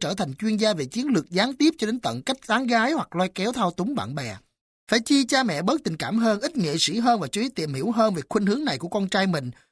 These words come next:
Có thể cha mẹ đã hướng dẫn đúng hơn cho anh ấy trong quá trình phát triển. Ý chị muốn nói là không bắt buộc gây nên sự rạn nứt giữa cha mẹ và anh ấy. Theo chị, anh Boris đã vận dụng lá bài bất công để không bị mất mặt khi anh bỏ học y.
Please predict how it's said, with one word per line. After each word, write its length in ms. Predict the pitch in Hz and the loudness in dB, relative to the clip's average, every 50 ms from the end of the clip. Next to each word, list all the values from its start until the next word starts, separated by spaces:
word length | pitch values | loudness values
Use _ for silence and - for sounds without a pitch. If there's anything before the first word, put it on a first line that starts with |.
| _ - | _ -2
Có 120 | - 269 | -2 -2
thể 180 | - - 175 196 | 0 0 -2 -2
cha 200 | 190 - 226 208 | 0 0 0 0
mẹ 160 | 180 156 143 | 0 -2 0
đã 80 | 165 180 | 0 2
hướng 200 | 190 240 285 226 | 2 2 2 0
dẫn 200 | 147 123 156 180 | -2 -2 0 2
đúng 220 | 180 208 311 349 | 2 2 2 2
hơn 280 | 339 269 240 214 196 185 | 2 4 4 4 2 0
cho 100 | - 208 | -4 -4
anh 100 | 185 185 | -4 -2
ấy 140 | 180 208 240 | -2 -4 -2
trong 140 | 233 214 185 | -2 -2 -2
quá 100 | 170 226 214 | -2 -4 -4
trình 160 | - 170 120 110 | -4 -6 -6 -6
phát 220 | - 202 214 - | -6 -6 -6 -6
triển. 240 | - 120 110 127 208 - _ _ _ _ _ _ _ | -6 -6 -6 -8 -10 -12 _ _ _ _ _ _ _
Ý 120 | - 277 285 | -2 0 0
chị 120 | 285 202 | 2 2
muốn 160 | 185 220 262 277 | 2 2 2 2
nói 140 | 262 285 | 2 2
là 120 | 277 208 - | 2 0 -2
không 260 | - - 254 240 214 | -2 0 0 0 2
bắt 180 | 240 294 - - | 0 0 0 0
buộc 260 | 208 151 139 - - | 0 0 0 -2 -2
gây 140 | 185 196 208 | 0 0 0
nên 120 | 196 180 | 0 0
sự 160 | - 160 156 143 | -2 -2 -2 -4
rạn 180 | - 117 147 | -4 -2 0
nứt 160 | 202 302 - | 0 0 0
giữa 100 | - 160 190 185 | -2 -4 -4 -2
cha 140 | - 175 | -2 -2
mẹ 200 | 165 151 127 110 | -2 -2 -4 -8
và 100 | 127 139 | -8 -10
anh 140 | - 139 143 | -10 -10 -8
ấy. 220 | 151 156 165 208 277 - _ _ _ _ - - | -8 -6 -6 -8 -8 -10 _ _ _ _ -2 0
Theo 100 | 233 220 | 0 0
chị, 340 | 190 - 156 135 127 131 - _ _ | 0 -2 -2 -2 -4 -6 -8 _ _
anh 240 | - - - 226 220 | -8 -2 0 2 4
Boris 300 | 208 220 214 285 294 - | 4 4 4 4 2 2
đã 100 | 202 196 | 0 0
vận 240 | 185 170 147 160 160 | -2 -2 -2 -2 0
dụng 160 | 160 139 160 | 0 0 2
lá 120 | 190 233 254 | 2 0 2
bài 200 | 240 190 139 135 | 0 0 0 0
bất 180 | 190 294 - - - | 0 0 -2 -2 0
công 200 | - 240 214 185 | 0 2 2 2
để 60 | 190 | 0
không 140 | - 226 185 | 0 0 -2
bị 100 | 156 147 | 0 0
mất 220 | 190 294 - - | 0 -2 0 0
mặt 160 | 226 185 - - | -2 -4 -4 -4
khi 120 | - 214 220 | -6 -4 -4
anh 140 | 196 180 | -2 -2
bỏ 100 | 156 - | -4 -4
học 160 | 180 170 156 - - | -6 -6 -8 -6 -2
y. 220 | 180 175 170 160 | -2 0 0 -2